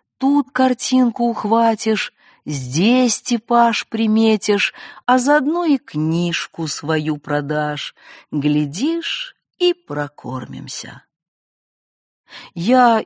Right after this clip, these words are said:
и эту страну вдоль и поперёк изъездила, что нетрудно. Запасёшься бутербродами,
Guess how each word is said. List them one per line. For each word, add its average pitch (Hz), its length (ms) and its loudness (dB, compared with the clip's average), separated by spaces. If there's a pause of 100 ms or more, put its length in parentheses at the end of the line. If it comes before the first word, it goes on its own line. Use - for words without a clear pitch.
и 135 260 -6
эту 220 240 -2
страну 311 560 0
вдоль 233 340 0
и - 20 -2
поперёк 202 500 0
изъездила, 131 960 -4 (340)
что - 320 -10
нетрудно. - 720 -10 (540)
Запасёшься 208 880 -2
бутербродами, 247 1160 -2